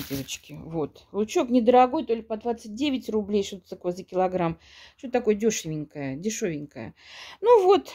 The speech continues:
девочки, вот такая марлезонская, марлезонская часть <laughs> закончилась. Значит, набрала я еды прилично.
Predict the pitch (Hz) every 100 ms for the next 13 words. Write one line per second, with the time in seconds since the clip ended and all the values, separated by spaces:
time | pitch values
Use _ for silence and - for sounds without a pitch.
0 | - 220 294 226 - - 226 220 220 233
1 | 262 277 285 285 277 247 226 - 247 247
2 | 269 262 262 233 - 240 226 220 - _
3 | _ - - - - - 262 262 277 262
4 | 247 214 - - 214 214 - - - -
5 | - - - - - 392 440 440 - 311
6 | - 453 - 349 - - - _ - -
7 | - 254 285 294 262 254 247 - 311 311
8 | 330 262 269 277 240 269 247 277 294 302
9 | 220 226 226 226 240 196 226 220 247 262
10 | 240 220 - 269 302